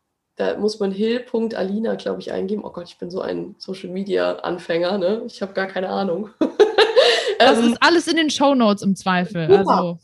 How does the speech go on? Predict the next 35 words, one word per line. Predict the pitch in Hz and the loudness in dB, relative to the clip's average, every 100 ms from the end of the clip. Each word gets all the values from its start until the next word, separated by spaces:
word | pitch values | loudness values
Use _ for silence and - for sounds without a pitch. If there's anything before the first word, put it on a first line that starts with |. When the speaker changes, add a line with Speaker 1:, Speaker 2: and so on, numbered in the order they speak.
| 220 | 0
Speaker 1:
toll, | 240 311 254 330 | 6 6 6 4
genau. | 320 220 185 277 - | 4 4 4 2 -4
Guck | 349 349 | -6 0
mal | 330 | 2
in | 254 | 2
die | 233 | 0
Shownotes. | - 262 294 269 330 427 - | 4 4 6 6 4 2 0
Genau, | 247 190 | 2 2
auf | 208 | 2
Instagram | 254 - 320 294 277 | -2 -2 -4 -4 -2
kann | 277 | 0
man | 254 247 | 0 -2
mich | 247 - | -4 0
sehr | 233 277 | 2 4
gerne | 247 233 | 2 2
kontaktieren | 233 208 214 208 208 202 208 | 0 -2 -2 -2 0 2 2
und, | 202 202 | -2 -2
äh, | - 196 | -2 -2
natürlich | 190 240 226 | -2 -4 -6
habe | 226 214 | -6 -4
ich | 233 | 2
auch | 320 - | 2 2
einen | 208 196 190 | 2 2 0
Podcast, | 302 330 - 190 185 294 349 208 | -4 -4 -6 -2 0 -2 -4 -10
Speaker 2:
Ja. | 254 311 320 277 240 226 | -10 -8 -8 -10 -12 -4
Speaker 1:
weil | 214 214 | -4 -4
ich | |
dieses | 208 214 - | -6 -10 -2
Medium | 247 247 226 | 0 2 2
auch | - 196 - | 2 0 0
wahnsinnig | 240 247 208 196 | 0 2 0 -2
toll | - 220 | 0 2
finde, | - 175 175 208 | 2 -2 -2 -2
dieses | 196 196 190 196 | -4 -8 -10 -6
Audiomedium. | 196 190 175 170 175 175 214 339 | -6 -6 -8 -8 -8 -8 -10 -10